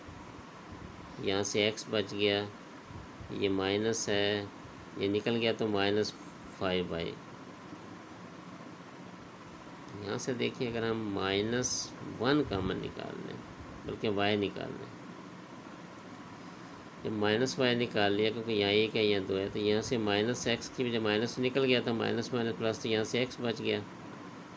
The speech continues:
और ये माइनस प्लस माइनस, एक वाई निकला तो फ़ाइव वाई बच गया। यहाँ से आप एक्स प्लस वाई, एक्स माइनस वाई upon एक्स,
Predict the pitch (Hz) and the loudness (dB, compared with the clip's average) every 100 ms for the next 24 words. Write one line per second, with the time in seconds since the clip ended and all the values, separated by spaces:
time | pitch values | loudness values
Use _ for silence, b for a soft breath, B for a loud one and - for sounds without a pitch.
0 | - - - - 113 123 135 117 101 104 | -14 -14 -14 -8 -2 2 4 4 4 4
1 | 113 127 127 - 135 139 110 101 92 92 | 4 2 0 -2 0 0 0 2 2 2
2 | 90 - - - - - - - - - | 0 -2 -8 -14 -16 -16 -16 -16 -14 -14
3 | - - - - 113 113 - 113 110 110 | -14 -14 -14 -4 2 2 4 2 4 2
4 | 104 104 98 104 - 92 90 92 98 98 | 2 2 0 -2 -2 -2 0 -2 -4 -4
5 | - - - - - - - - - - | -6 -10 -10 -10 -10 -10 -12 -12 -10 -4
6 | 98 98 107 104 104 95 92 92 - - | -2 0 0 -2 0 2 2 -2 -6 -14
7 | - 95 98 98 - - 95 92 87 - | -12 -4 -4 -2 -6 -6 -4 -2 -4 -6
8 | - 95 90 92 101 98 - - - - | -6 -2 -2 -2 -4 -8 -12 -14 -14 -16
9 | - - - - - - - - - - | -14 -16 -16 -16 -16 -16 -14 -14 -12 -2
10 | 98 90 - - 101 98 92 92 98 - | 0 0 -4 -6 -6 -2 0 0 -2 -4
11 | - 95 98 98 - - 92 90 98 92 | -4 -2 -2 -4 -6 -8 -4 -2 -4 -6
12 | 98 98 123 - - | -4 -2 -2 -4 -8